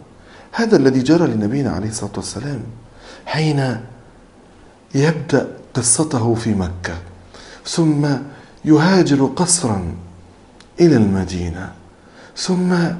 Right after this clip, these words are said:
يرجع ويحاول أن يحج فيمنع فيرد، ثم يأتي فاتحاً، ثم لا يبرح فيستقر في المدينة.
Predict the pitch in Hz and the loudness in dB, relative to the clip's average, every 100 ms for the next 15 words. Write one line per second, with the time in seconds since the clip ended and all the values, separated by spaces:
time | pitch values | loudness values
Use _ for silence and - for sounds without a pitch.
0 | - - - - 180 202 175 143 147 131 | -12 -18 -20 0 6 6 6 2 2 2
1 | 139 135 - 156 143 143 143 139 135 160 | 0 0 -2 -2 0 2 2 0 0 0
2 | 156 - - - 185 190 170 135 113 82 | -2 -4 -8 4 8 10 8 4 2 -2
3 | - - - - - - - 202 202 202 | -8 -14 -20 -20 -20 -20 0 6 10 10
4 | 202 190 135 - - - - - - - | 10 10 6 0 -10 -14 -16 -20 -16 6
5 | 226 202 196 190 151 - 139 127 113 117 | 8 10 10 8 6 4 6 6 4 4
6 | - 95 87 - - - - - - - | 2 -2 -4 -8 -12 -18 -20 -16 2 8
7 | 226 220 220 214 214 233 190 131 - - | 10 12 12 12 12 12 10 8 6 -2
8 | - - - - - - - - - - | -10 -18 -20 -20 -20 -20 -20 -20 -20 -20
9 | - - - - - - 117 110 104 - | -20 -20 -20 -20 -20 -10 -2 -2 -2 -4
10 | 107 - 147 117 - - - - - - | -4 -2 -2 -2 -6 -14 -16 -16 -18 -20
11 | - - - - - - 110 101 90 87 | -20 -20 -20 -20 -20 -6 -4 -2 -4 -6
12 | 85 58 52 | -6 -10 -10